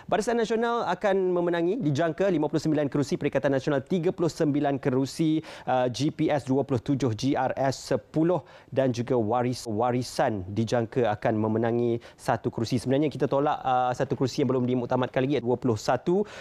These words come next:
Uh, kita pergi ke bawah sedikit untuk kita melihat state analysis bersandarkan, um, kepada, uh, West Malaysia G E fifteen Parliamentary Seats Prediction. Okey, berhenti di situ.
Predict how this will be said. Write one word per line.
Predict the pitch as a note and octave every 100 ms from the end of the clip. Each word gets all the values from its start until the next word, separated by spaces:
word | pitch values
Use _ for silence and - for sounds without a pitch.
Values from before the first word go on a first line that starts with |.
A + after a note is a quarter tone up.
| -
Uh, | C#3+
kita | C#3 D#3 E3
pergi | D#3+ G#3
ke | G#3
bawah | F3+ G#3
sedikit | G3 F#3 - A3
untuk | E3+ D#3
kita | D3+ E3+
melihat | E3 F3
state | - - F#3 D#3
analysis | D3+ F#3 G3 - G3+ - - - -
bersandarkan, | - - E3 E3+ F3 - E3+ F3 F3+ - -
um, | - C#3+ D3 D3+ D#3
kepada, | - D3+ D#3+ D3 D#3+ D#3 D#3 D#3 D#3
uh, | C#3
West | C#3 F3+ E3+
Malaysia | D#3 D#3 E3+ - F3 C3+
G | C#3
E | D#3+ D#3
fifteen | D#3+ - E3 D#3
Parliamentary | C#3+ D3+ D3+ C#3+ D#3 D3
Seats | - D#3 -
Prediction. | - C3+ A#2 C3 F#3+ C#3 G2
Okey, | C#3 F#3+ B2 - -
berhenti | C#3+ C#3 E3+
di | D#3
situ. | E3+ A3